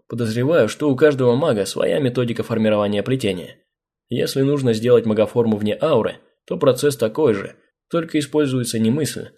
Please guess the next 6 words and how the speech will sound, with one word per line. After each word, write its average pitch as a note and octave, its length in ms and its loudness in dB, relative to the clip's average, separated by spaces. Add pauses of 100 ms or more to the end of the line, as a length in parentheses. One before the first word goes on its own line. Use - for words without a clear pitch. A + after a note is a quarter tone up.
(220)
а A2+ 140 -4 (100)
аурные D#3+ 400 0
руки-щупы. A2+ 640 -4 (600)
Получалось, D#3+ 640 0
естественно, C#3+ 520 -2
медленнее. G2 560 -2